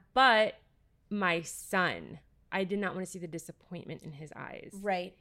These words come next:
Speaker 1: And even if I was out on vacation or whatever, and he was never gonna find out, it was something that I held myself rec-,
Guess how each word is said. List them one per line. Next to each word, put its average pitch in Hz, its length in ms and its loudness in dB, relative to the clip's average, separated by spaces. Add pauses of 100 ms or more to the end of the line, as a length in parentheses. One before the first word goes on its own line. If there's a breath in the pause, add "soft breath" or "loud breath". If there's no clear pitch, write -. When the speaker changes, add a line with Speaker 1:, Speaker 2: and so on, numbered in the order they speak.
(100)
Speaker 1:
And 185 160 -2 (100)
even 277 280 0
if 254 120 2
I 196 140 6
was 185 280 2
out 170 180 4
on 170 120 -2
vacation 262 580 -2
or 170 120 -2
whatever, 214 320 2
and 185 100 -2
he 180 140 -12
was 170 140 -8
never 175 180 -2
gonna 170 100 -6
find 180 200 -6
out, 190 80 -4 (340 loud breath)
it 220 180 2
was 214 260 2
something 208 420 -4
that 180 220 -2
I 170 340 -2 (120)
held 220 300 -4
myself 185 400 -4
rec-, - 180 -12